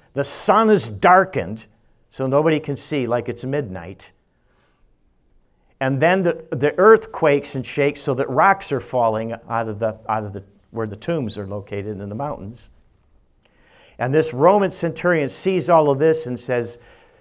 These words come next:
"Truly or surely this has to be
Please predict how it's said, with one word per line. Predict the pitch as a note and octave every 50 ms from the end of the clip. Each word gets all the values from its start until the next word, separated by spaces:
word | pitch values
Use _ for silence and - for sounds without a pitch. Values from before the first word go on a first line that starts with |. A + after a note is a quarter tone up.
| _ _ _ _ _ _ _ _ _ _ _ _ _ _ _ _ _ _ _ _ _ _ -
"Truly | - - - E3+ F#3+ G3 F#3+ E3 C#3 B2+ B2
or | - C3 B2
surely | - - - E3 D#3 C#3 B2 A#2 A#2
this | A#2 C3 C3+ C3 -
has | - C3+ B2+ B2 - -
to | - G#2+
be | G2 G#2+ G#2 G#2+ G#2